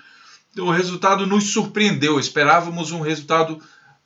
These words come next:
um recuo menor, de pouco mais de dois por cento, disse o economista Daniel Artanta, da Fundação. Na mesma base de comparação, o investimento em máquina e equipamento foi o principal responsável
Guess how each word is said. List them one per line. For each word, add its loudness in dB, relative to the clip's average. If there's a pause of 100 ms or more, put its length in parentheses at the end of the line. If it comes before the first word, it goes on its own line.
(120)
um -4
recuo -2
menor, 2
de -6
pouco -6
mais -2
de -6
dois -2
por -14
cento, -6
disse -8
o -2
economista -6
Daniel -2
Artanta, -2
da -2
Fundação. -4
Na -4
mesma -4
base 2
de -8
comparação, -2
o -6
investimento -6
em -4
máquina -2
e -6
equipamento -8
foi -6
o -14
principal -6
responsável -4